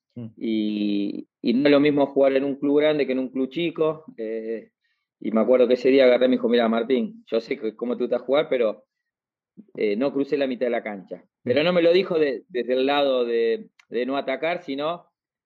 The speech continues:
Speaker 2: que cuidé, viste, éramos visitantes, cancha de San Lorenzo, jugaba Gorosito, Acosta, qué sé yo, como que, eh, primero defendemos,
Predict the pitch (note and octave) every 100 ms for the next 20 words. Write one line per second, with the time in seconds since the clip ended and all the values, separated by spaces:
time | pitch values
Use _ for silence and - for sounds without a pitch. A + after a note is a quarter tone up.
0 | _ _ _ _ - B2 A#2 - C#3+ D#3
1 | E3+ F#3+ C3 A#2+ A2+ A2+ B2 B2 B2 B2+
2 | D3 C#3+ D#3 C3+ A2 A2+ B2 B2 A#2 B2+
3 | C#3 D3 A2+ A2+ - A#2 A2+ A2+ A#2+ A#2
4 | C3+ A2 A2+ A2 D3 B2+ - G#2+ A2+ B2
5 | D#3 E3+ D3 B2 A#2 G#2+ - _ _ _
6 | _ - - D#2 - A2+ C#3+ F3 E3 D#3+
7 | C#3 D3 B2 G2+ -